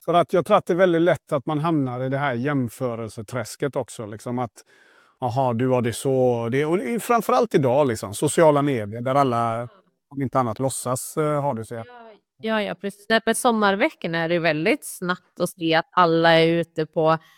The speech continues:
Speaker 2: eh, långa semestrar och sådär. Och den möjligheten har inte jag. Det bara är så. Eh, men å andra sidan, när alla är tillbaka så kan jag göra avstickare här och där. Så bara så här, bestäm dig som företagare.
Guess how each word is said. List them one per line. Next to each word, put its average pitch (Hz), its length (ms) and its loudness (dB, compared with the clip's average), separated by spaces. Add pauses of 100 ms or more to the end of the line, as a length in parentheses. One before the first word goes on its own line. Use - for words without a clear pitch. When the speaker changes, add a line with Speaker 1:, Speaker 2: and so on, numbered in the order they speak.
(260)
Speaker 2:
eh, 147 180 -14 (300)
långa 175 480 4
semestrar - 600 -2
och 165 80 -4
sådär. - 300 -2
Och 170 60 0
den 180 160 4
möjligheten 160 440 0
har 160 280 0
inte - 240 -10
jag. 95 220 -2
Det 165 80 -2
bara 151 240 -2
är - 260 -4
så. - 340 -6 (420)
Eh, 160 180 2
men 185 260 2 (120)
å 170 60 0
andra 175 300 2
sidan, 165 280 -4
när 165 100 -2
alla 156 200 -2
är 160 60 -2
tillbaka 160 560 -2
så 156 160 -8
kan 156 300 -4
jag 147 120 -4
göra 151 160 0
avstickare 151 840 -2
här 147 380 -2
och - 120 -6
där. - 280 -8
Så 185 160 -6 (580)
bara 247 300 6
så - 140 -6
här, - 180 -4 (280)
bestäm 202 580 0
dig 123 280 0 (260)
som 214 240 0
företagare. 160 1080 -4